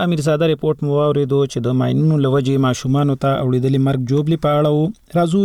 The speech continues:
یو بل رپورت طرف ته. د خیبر پښتونخوا په قبایلي سیمو کې کلونه وړاندې د ځوانانو داسې سازمانونه جوړ شوي چې د دوی په وینا د دې سیمو د حقونو لپاره کار کوي. کله چې پخوانی فاټا یا قبایلي سیمې په خیبر پښتونخوا صوبه ورګډې شوې، نو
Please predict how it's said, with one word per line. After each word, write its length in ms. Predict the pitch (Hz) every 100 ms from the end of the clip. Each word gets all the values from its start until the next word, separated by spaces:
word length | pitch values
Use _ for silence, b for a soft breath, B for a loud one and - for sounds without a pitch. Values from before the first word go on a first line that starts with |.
| 190
یو 80 | 175 180
بل 120 | 175
رپورت 300 | 160 160 156 156
طرف 180 | 151 -
ته. 180 | 156 190 B B B B 196
د 120 | 220 233
خیبر 260 | 226 226 208
پښتونخوا 400 | - 202 - 208 202
په 120 | -
قبایلي 340 | 165 165 175 185
سیمو 240 | 175 175 160
کې 420 | 175 170 170 - -
کلونه 280 | 156 185 160
وړاندې 380 | 156 160 156 139
د 140 | 131
ځوانانو 400 | 135 139 156 151 147
داسې 280 | 156 147 135
سازمانونه 540 | 127 123 131 156 151 120
جوړ 200 | 123 -
شوي 240 | 165 143 156
چې 360 | - - - 170
د 100 | 180 196
دوی 140 | 208
په 120 | 185
وینا 200 | 180 180 180
د 180 | 160 151
دې 180 | 175 -
سیمو 260 | 170 170 147
د 160 | 139 135
حقونو 340 | - 180 147
لپاره 360 | 131 131 123 -
کار 180 | 131 -
کوي. 240 | 127 117 127 - - - -
کله 140 | 214 226 -
چې 140 | 208
پخوانی 320 | 190 185 185 202
فاټا 500 | - 156 175 175 - 156
یا 60 | 139
قبایلي 340 | 143 139 143 160
سیمې 320 | - 151 156 135
په 100 | 131
خیبر 260 | 135 139 151
پښتونخوا 420 | 143 - 139 156 147
صوبه 240 | 143 135 151
ورګډې 380 | 135 123 170 196 -
شوې، 560 | 147 180 - - -
نو 60 | 175